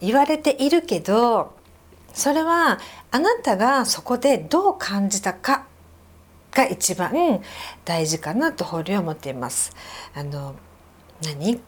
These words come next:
黒アゲハが飛ぶといいよとか、あのね、人払いが起きたからいいよとか、いろいろ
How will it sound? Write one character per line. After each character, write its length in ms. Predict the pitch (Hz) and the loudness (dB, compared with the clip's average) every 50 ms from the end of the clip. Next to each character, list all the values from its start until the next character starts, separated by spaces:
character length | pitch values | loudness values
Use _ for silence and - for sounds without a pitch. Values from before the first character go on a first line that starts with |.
| - - - | -20 -20 -8
黒 240 | - 190 175 170 | -6 -2 0 0
ア 120 | 165 175 185 | 2 2 2
ゲ 100 | 190 175 | 0 0
ハ 160 | 160 156 156 | -2 -2 -4
が 80 | 147 147 | -4 -4
飛 180 | - - 156 | -6 -8 -10
ぶ 120 | 156 - - | -10 -8 -4
と 160 | - 151 - | -4 -4 -2
い 220 | - 226 247 240 214 | -2 -2 0 2 4
い 40 | |
よ 180 | 233 277 294 277 | 4 4 4 4
と 120 | - 202 | 0 -6
か、 400 | - - - 277 320 320 240 - - - - - - - - | -12 -2 0 2 2 2 2 0 -2 -10 -14 -14 -14 -14 -10
あ 80 | - 156 | -10 -10
の 520 | 151 151 147 143 143 143 - - - - - | -8 -6 -6 -6 -6 -6 -6 -8 -10 -6 0
ね、 300 | 202 240 214 175 - - - - - - - - - - | 2 2 2 2 -2 -6 -16 -20 -20 -20 -20 -20 -18 -16
人 260 | - - - 185 165 | -14 -4 -2 -2 0
払 300 | 160 156 160 160 156 151 | 0 0 0 0 0 0
い 40 | 147 | 0
が 140 | 143 147 | 0 0
起 160 | 202 202 - - | 0 0 -2 -6
き 20 | |
た 100 | 202 170 | -6 -6
か 140 | - 156 147 | -4 -6 -6
ら 160 | 147 151 - - | -6 -6 -6 -4
い 220 | 220 269 285 262 | 0 2 2 4
い 40 | 226 | 4
よ 180 | 285 320 339 330 | 4 2 2 0
と 160 | - - - | -4 -8 -8
か、 380 | - - 302 349 330 254 - - - - - - - - - | -2 0 2 4 4 2 0 -2 -8 -18 -18 -20 -20 -18 -2
い 140 | - 262 285 | 2 2 4
ろ 200 | 311 339 339 330 | 4 4 2 2
い 100 | 339 339 | 0 2
ろ 280 | 330 349 339 294 - | 2 2 2 2 0